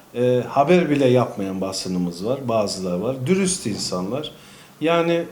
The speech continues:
ama bunun yanında, e, işte, e, çay bardağını,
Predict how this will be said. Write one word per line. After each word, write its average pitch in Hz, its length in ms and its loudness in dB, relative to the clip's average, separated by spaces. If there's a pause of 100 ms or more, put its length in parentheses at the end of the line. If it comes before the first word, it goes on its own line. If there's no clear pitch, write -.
(100)
ama 170 480 4
bunun 180 200 6
yanında, 180 800 6 (360)
e, 143 240 -2
işte, 160 380 0 (520)
e, 117 160 -6
çay 170 320 2
bardağını, 170 680 4